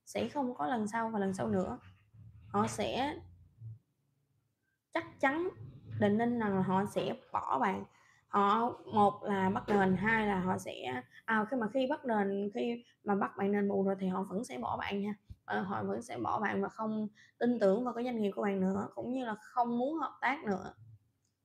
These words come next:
Cái đó là tâm lý chung của tất cả mọi người. Mà bạn cứ thử nghĩ đi, năm con người đó,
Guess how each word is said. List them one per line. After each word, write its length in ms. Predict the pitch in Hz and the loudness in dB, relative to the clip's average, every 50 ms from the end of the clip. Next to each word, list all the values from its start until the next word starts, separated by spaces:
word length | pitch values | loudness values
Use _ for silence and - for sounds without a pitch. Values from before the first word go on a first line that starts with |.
| _ - | _ -2
Cái 120 | 254 262 | 0 0
đó 140 | 294 294 269 | 2 2 2
là 80 | 226 | 0
tâm 260 | 214 - 220 226 220 226 | 0 0 0 2 2 2
lý 160 | 254 262 - - | 2 0 0 0
chung 200 | 254 233 220 - | 0 0 0 -2
của 80 | 220 | -4
tất 120 | 240 262 - | -6 -6 -6
cả 100 | - - | -4 -2
mọi 160 | 220 226 220 214 | -2 0 2 4
người. 260 | 208 202 190 185 185 - _ _ _ _ _ _ _ _ _ _ _ _ _ _ _ _ _ _ | 4 6 6 4 4 0 _ _ _ _ _ _ _ _ _ _ _ _ _ _ _ _ _ _
Mà 200 | - 208 202 190 | 2 4 4 6
bạn 200 | 185 180 185 196 202 | 6 4 4 2 2
cứ 100 | 269 277 | 2 0
thử 140 | 269 220 220 | 2 2 2
nghĩ 260 | 240 226 202 196 214 | 4 4 4 6 6
đi, 160 | 262 262 226 233 - - - - - _ 240 | 4 4 2 0 -6 -12 -18 -20 -10 _ 0
năm 460 | 233 226 233 233 233 233 233 233 233 | 0 2 4 4 4 4 4 4 2
con 160 | 233 240 233 | 2 2 4
người 200 | 220 208 196 202 | 4 4 4 4
đó, 420 | 196 202 208 240 277 311 - - | 4 4 2 2 2 -2 -4 -8